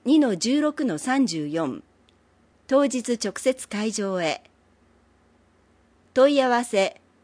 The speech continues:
介護老人保健施設、人参健康広場。電話、零四二三二九の二五八一。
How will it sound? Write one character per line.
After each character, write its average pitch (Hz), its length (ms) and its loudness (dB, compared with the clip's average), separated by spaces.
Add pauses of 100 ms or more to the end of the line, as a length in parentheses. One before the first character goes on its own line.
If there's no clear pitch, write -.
(120)
介 302 260 2
護 302 160 4
老 269 240 4
人 269 240 0
保 240 120 -4
健 254 300 -2
施 - 80 -6
設、 - 440 -8 (160)
人 269 260 2
参 254 280 -2
健 247 220 -2
康 247 260 0
広 202 320 -6
場。 113 180 -8 (840)
電 214 260 -2
話、 180 220 0 (320)
零 302 260 2
四 294 300 2
二 185 180 -2 (240)
三 277 320 2
二 294 220 4
九 247 300 -4
の 123 240 -6 (120)
二 277 320 2
五 269 260 0
八 190 420 -8
一。 - 340 -12